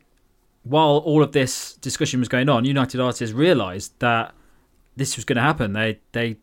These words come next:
they didn't want Columbia to make this Bond film, so they opened negotiations again with Feldman for a partnership between Columbia and United Artists, with a deal to make Casino Royale the sixth Bond film to be released after On Her Majesty's Secret Service.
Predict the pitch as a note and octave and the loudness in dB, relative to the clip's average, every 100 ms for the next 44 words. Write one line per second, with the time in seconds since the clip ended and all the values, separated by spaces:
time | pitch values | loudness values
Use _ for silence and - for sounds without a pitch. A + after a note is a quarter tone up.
0 | _ _ A#2+ A#2 C3+ B2+ C3 - C3 A#2+ | _ _ -2 0 0 0 -4 -4 -4 -2
1 | G2 A#2+ A#2 G#2+ - B2 C#3+ F#2+ F2 F#2+ | -2 -4 -4 -4 -4 -4 -4 -6 -10 -6
2 | A2 A2 G#2+ - A2+ A2+ A2+ A2+ C3 B2+ | -2 -2 -2 -4 -4 -2 -2 -4 -4 -4
3 | A#2 A#2 G#2+ B2 C#3 G2 G2 F#2+ C3+ A2 | -4 -4 -2 -4 -4 -6 -6 -2 0 -2
4 | F2+ - _ _ _ _ A#2 C#3 D#3 - | -6 -14 _ _ _ _ -2 0 0 -2
5 | G#2 F#2+ G#2 G#2 - _ _ - B2+ A#2 | -4 -4 -4 -6 -10 _ _ -6 -2 0
6 | A#2 B2+ D3+ A#2+ - A#2 - - - D3 | 0 0 -2 -2 -4 -6 -6 -8 -2 0
7 | C3+ - C3 B2+ G#2+ G#2 - C3+ C#3+ A2+ | 0 -2 -2 0 -2 -6 -6 -2 0 -2
8 | G2 F#2 F#2+ F2+ G#2 - A2 A2+ B2 A2+ | -4 -6 -8 -8 -10 -8 -8 -2 -2 -2
9 | A2+ G#2+ - A2 G#2 G#2 G2+ G2 - - | -4 -6 -8 -8 -6 -6 -6 -6 -6 -6
10 | - - _ _ _ - C#3+ C3 G#2 G2 | -10 -20 _ _ _ -2 -2 -2 -6 -8
11 | G2+ G2+ A2+ A2+ A2 - - - A#2 - | -10 -8 -6 -6 -6 -10 -14 -12 -12 -10
12 | G2 F#2 _ _ _ _ G#2 G2+ G2 - | -12 -14 _ _ _ _ -10 -8 -10 -12
13 | F#2+ G2+ G#2 G2+ G#2+ F2 E2 | -14 -14 -14 -10 -8 -8 -14